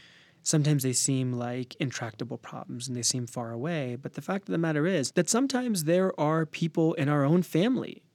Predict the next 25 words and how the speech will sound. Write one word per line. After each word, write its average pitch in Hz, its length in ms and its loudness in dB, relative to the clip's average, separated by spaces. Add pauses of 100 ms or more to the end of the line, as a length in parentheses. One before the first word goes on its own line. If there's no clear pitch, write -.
in 156 80 4
our 147 160 6
own 190 160 6
community, 160 720 2 (280)
who 151 120 4
have 127 260 0 (120)
hateful 120 640 -4
and 123 120 -4
biased - 560 -8
views. - 440 -8 (420)
And 156 100 2
so 160 160 2
when 139 220 4
you 175 140 4
see 175 320 2
those 196 320 2
views 190 400 0
being 165 260 0
manifested 175 640 -2
and 151 80 0
articulated, 165 760 -2 (340)
take - 240 -2
them 117 160 -2
on. 113 320 -10 (540)
Two, 185 380 8